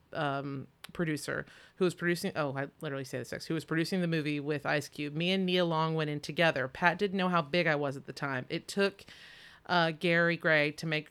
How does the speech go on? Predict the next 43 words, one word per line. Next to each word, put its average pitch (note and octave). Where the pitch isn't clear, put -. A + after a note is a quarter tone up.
sure D#3+
I D3
got C#3
the D3
role D3
because C#3+
he -
knew F3+
the E3
influence E3
I D3
already C#3+
had. C#3+
He G3+
knew F3+
how D#3+
powerful E3+
and C#3
famous D3
I C3
was." -
And F#3+
actually, G#3
if D#3+
you F3+
think A3
about D3+
it, C#3+
if G3
that's A3+
the D4
way B3+
the F#3+
public G3
already E3+
sees E3+
you D3
as C#3
this D#3+
big, -
scary E3+
bad D3+
guy, G3